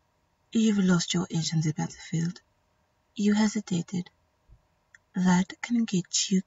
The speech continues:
killed. But don't worry, mon chéri.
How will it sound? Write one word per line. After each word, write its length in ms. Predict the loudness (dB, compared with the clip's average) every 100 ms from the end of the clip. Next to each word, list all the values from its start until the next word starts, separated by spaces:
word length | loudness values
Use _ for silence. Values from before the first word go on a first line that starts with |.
| _
killed. 460 | -4 0 0 -2 -12 _ _ _ _ _ _ _ _ _ _
But 280 | -4 -2 0
don't 260 | 2 0 0
worry, 300 | -2 -2 -2
mon 240 | 0 0
chéri. 540 | -2 -6 -6 -2 -2